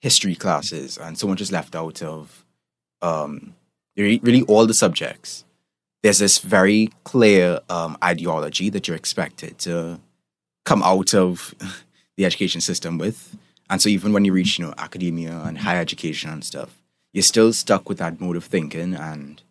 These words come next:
even as you're presented with all this new information, because your brain can't really, like, handle, like, the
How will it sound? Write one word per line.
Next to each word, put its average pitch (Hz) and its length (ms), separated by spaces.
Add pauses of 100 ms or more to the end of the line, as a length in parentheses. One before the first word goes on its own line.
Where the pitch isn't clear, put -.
(380)
even 104 160
as 101 160
you're 98 80
presented 92 520
with 92 120
all 95 140
this 85 180
new 101 100
information, 92 800 (880)
because 104 640 (640)
your 95 140 (260)
brain 95 240
can't 98 240
really, 82 200
like, 80 360 (240)
handle, 92 480
like, 78 400
the 82 200